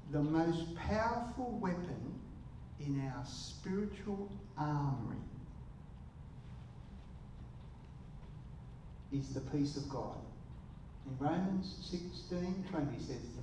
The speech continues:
"The God of peace will soon crush Satan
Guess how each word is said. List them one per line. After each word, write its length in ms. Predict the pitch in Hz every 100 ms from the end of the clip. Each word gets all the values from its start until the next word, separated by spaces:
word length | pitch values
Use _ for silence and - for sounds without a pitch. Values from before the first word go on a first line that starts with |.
| - - - - - - -
"The 60 |
God 360 | 139 151 190 190
of 160 | -
peace 240 | 143 117 113
will 100 | 139
soon 340 | - 143 139 139
crush 240 | 135 127 - - - -
Satan 640 | - 139 131 - 117 -